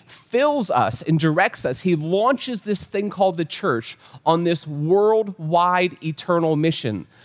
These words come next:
Like, the reason why he created everything was that he would fill us,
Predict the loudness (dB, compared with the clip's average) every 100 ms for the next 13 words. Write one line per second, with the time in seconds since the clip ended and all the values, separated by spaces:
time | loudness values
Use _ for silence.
0 | -4 0 0 -2 -4 2 4 4 0 0
1 | 2 2 2 0 -4 -4 0 2 2 -2
2 | -2 0 0 2 -4 -4 -4 -6 -14 _
3 | _ _ _ _ _ _ _ -2 0 2
4 | 2 2 0 -2 -2 2 4 4 2 -4
5 | -6